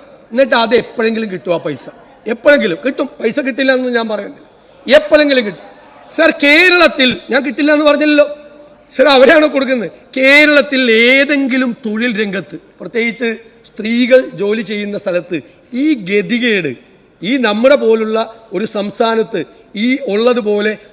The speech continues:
ആർക്കെങ്കിലും ഈ ഗതികേടുണ്ടോ സാർ? ഇതാണ് സങ്കടം, ഇതാണ് സങ്കടം സാർ, ഇതാണ് സങ്കടം സാർ. ഇത് നിങ്ങളുടെ, ആ, ഞാൻ പറഞ്ഞല്ലോ, ഞാൻ എടുത്തെന്താ പറഞ്ഞത്? വാടകയ്ക്ക് പ്രവർത്തിക്കുന്ന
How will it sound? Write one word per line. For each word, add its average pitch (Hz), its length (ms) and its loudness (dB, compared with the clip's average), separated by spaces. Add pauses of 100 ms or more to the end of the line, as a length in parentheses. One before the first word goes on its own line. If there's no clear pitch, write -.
(300)
ആർക്കെങ്കിലും 302 640 2
ഈ - 80 -10
ഗതികേടുണ്ടോ 202 560 -4
സാർ? 139 100 -12 (640)
ഇതാണ് 240 340 2
സങ്കടം, 311 380 4 (760)
ഇതാണ് 311 360 4
സങ്കടം 302 380 6 (460)
സാർ, 285 140 6 (120)
ഇതാണ് 294 260 6 (100)
സങ്കടം 285 320 6 (500)
സാർ. 277 180 8 (500)
ഇത് 294 160 2 (560)
നിങ്ങളുടെ, 277 340 2
ആ, - 40 -10 (800)
ഞാൻ 294 140 4 (100)
പറഞ്ഞല്ലോ, 240 360 2 (100)
ഞാൻ 262 180 2
എടുത്തെന്താ 262 440 0
പറഞ്ഞത്? 240 280 2 (520)
വാടകയ്ക്ക് 311 840 2
പ്രവർത്തിക്കുന്ന 269 640 0